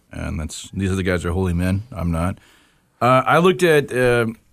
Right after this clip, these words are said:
I just got back from my spiritual direction program conference up in Mundelein. So, uh, me and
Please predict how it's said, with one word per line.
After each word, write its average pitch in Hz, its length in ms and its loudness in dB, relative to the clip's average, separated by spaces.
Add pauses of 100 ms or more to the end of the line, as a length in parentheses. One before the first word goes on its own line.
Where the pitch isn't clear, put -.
(220)
I 160 140 2
just 151 160 0
got 160 140 2
back 135 180 2
from 139 120 0
my 120 100 4
spiritual - 340 0
direction 107 340 0
program 87 400 -2
conference 90 460 -4
up 95 160 -6
in 87 60 -4
Mundelein. 95 640 0
So, 92 280 -10
uh, 82 120 -8
me 98 200 0
and 92 240 -2